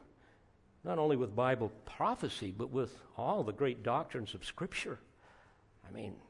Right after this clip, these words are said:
I can't explain how in creation he speaks things into existence. Boy, I'd love to know how that works, wouldn't you?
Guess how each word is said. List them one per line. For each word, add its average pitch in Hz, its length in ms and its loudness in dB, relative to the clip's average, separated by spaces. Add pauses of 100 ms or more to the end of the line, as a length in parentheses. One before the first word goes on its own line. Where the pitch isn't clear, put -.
(420)
I 123 60 -10
can't 143 260 2
explain 123 640 0 (280)
how 120 460 2
in 110 80 -4
creation 120 480 0
he 107 80 -2
speaks - 420 -4
things 123 320 0
into 117 260 0
existence. 113 640 -4 (400)
Boy, 143 140 -8
I'd 117 100 -6
love 113 220 0
to 113 60 -2
know 117 140 -2
how 110 180 0
that 147 200 -2
works, 98 320 -8 (100)
wouldn't 127 220 -4
you? 180 240 -4